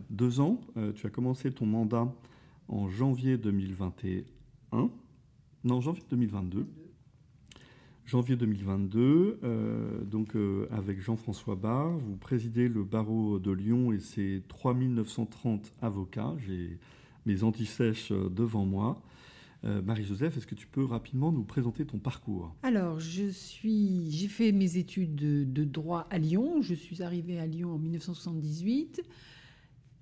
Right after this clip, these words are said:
Speaker 2: Je voulais être avocat depuis mon enfance, donc je me suis pas posé de questions. Je, j'ai fait mes études d'un trait.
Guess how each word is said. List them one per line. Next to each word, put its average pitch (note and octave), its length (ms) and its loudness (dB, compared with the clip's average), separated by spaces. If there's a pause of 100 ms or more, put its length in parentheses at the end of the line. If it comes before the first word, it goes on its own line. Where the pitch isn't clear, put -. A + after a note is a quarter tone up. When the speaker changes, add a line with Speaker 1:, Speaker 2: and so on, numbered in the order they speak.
(480)
Speaker 2:
Je F3+ 480 0
voulais G#3+ 580 2
être G#3 220 -2
avocat F#3+ 420 -4
depuis D#3 640 -6
mon D#3+ 200 -2
enfance, A3+ 460 -2
donc F3+ 180 -2
je D#3+ 100 -4
me D#3+ 160 -2
suis D#3 160 -8
pas G#3+ 140 -4
posé G#3 280 0
de F#3+ 60 -8
questions. A#3 720 -2
Je, D3+ 480 -4
j'ai C#3 200 -6
fait A3+ 120 0
mes G#3 200 6
études F3 340 -4
d'un E3+ 160 -2
trait. A#3 640 -8